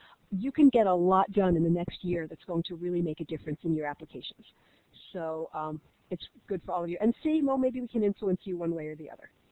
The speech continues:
Okay, so let's get started. Uh, these are just the other presentations. Um, the, these, uh, are the ones coming up. You do have to sign up for them each separately. Each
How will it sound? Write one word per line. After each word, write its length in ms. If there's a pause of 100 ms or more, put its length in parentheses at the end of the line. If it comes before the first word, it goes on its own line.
(140)
Okay, 320
so 80
let's 220
get 180
started. 280 (1600)
Uh, 140
these 200
are 80
just 140
the 160
other 200
presentations. 840 (440)
Um, 360 (2000)
the, 220
these, 140 (140)
uh, 200 (120)
are 120
the 100
ones 240
coming 220
up. 140
You 100
do 160
have 100
to 160
sign 140
up 80
for 60
them 80
each 200
separately. 460
Each 160